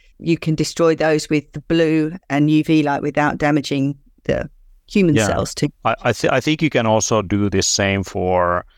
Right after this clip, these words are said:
Speaker 2: photosensitization with
Speaker 1: Yeah, sure.
Speaker 2: like, certain types of cancer cells and a lot of things. So I believe there will be a lot of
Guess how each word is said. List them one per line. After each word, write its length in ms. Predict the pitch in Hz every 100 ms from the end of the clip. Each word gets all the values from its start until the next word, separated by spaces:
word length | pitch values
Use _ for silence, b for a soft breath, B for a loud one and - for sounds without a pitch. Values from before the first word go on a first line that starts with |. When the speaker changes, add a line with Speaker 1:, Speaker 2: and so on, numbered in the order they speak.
| -
Speaker 2:
photosensitization 1120 | 101 95 - 95 87 95 92 90 - 95 95
with 280 | 87 85 82
Speaker 1:
Yeah, 260 | 147 175 160
sure. 280 | - - 175
Speaker 2:
like, 160 | 175
certain 320 | - 104 101 95
types 240 | 101 -
of 160 | 98 -
cancer 480 | 107 107 - 107
cells 580 | 95 - 101 95 95 -
and 80 | 95
a 40 |
lot 160 | 92 90
of 80 | 87
things. 180 | 98 -
So 140 | 104
I 40 |
believe 300 | 98 113 117
there 140 | 117 113
will 160 | 117
be 140 | 107 110
a 80 | 104
lot 160 | 104
of 120 | 107